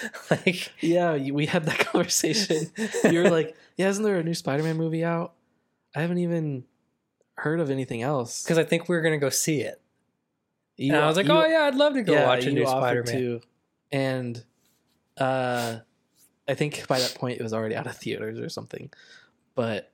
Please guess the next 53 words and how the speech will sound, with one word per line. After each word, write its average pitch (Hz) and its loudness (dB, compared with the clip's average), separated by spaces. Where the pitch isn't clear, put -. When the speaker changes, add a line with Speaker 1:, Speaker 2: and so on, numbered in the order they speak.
Speaker 2:
um, 101 -4
you, 110 -6
<laughs> - -10
you 135 -8
thought - -2
that 117 -2
it - -8
was - -14
the 127 -8
first - -12
one 101 -16
or 113 -8
something - -14
like 143 -14
Speaker 1:
Or 143 2
Speaker 2:
that. 131 -2
Speaker 1:
the 131 0
second. 127 -2
Speaker 2:
Yeah. 143 2
Speaker 1:
Or, 147 4
like, 147 2
related 139 2
to 131 0
one 127 2
that 120 -2
I'd 113 0
seen 120 -2
who 127 -4
knows 113 -2
how 117 -8
many 110 -6
years 101 -8
ago. 107 -12
Speaker 2:
Yeah, 165 2
'cause 151 -4
you, 151 0
I 139 -6
think 156 -4
you 135 -2
knew 135 -2
that 120 -4
there 123 -2
were, 120 -4
like, 110 -10
that 120 -2
it 123 0
was 117 -4
related 113 -4
to, 113 -10
like, 104 -10
the 117 -12
first 110 -8
ones, 98 -16